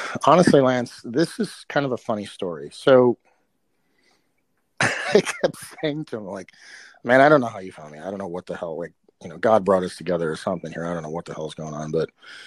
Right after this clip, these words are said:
um, it was, it was about March or April, <clears throat>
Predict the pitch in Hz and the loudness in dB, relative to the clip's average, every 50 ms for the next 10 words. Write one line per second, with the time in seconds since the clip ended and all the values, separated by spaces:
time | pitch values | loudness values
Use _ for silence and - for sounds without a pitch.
0 | - - - - _ _ _ _ _ _ _ - 139 131 117 113 104 98 95 95 | -20 -20 -20 -20 _ _ _ _ _ _ _ 4 6 6 6 6 2 -2 -8 -10
1 | - - _ _ _ _ _ _ - 170 196 214 202 - - _ - 170 175 175 | -14 -18 _ _ _ _ _ _ 0 0 0 0 0 -6 -6 _ 6 8 8 8
2 | 160 165 151 156 151 151 147 143 - _ _ _ _ _ - 214 214 196 185 180 | 6 6 6 8 8 8 6 4 0 _ _ _ _ _ -16 -16 -14 -12 -10 -6
3 | 160 139 135 135 135 135 135 - - - 131 117 - 117 120 127 127 - 143 131 | -2 0 0 2 2 0 0 -2 -8 -6 -6 -6 -4 -4 -4 -4 -2 0 2 2
4 | 131 131 127 127 127 - _ _ - - | 2 2 2 -2 -6 -14 _ _ -14 -12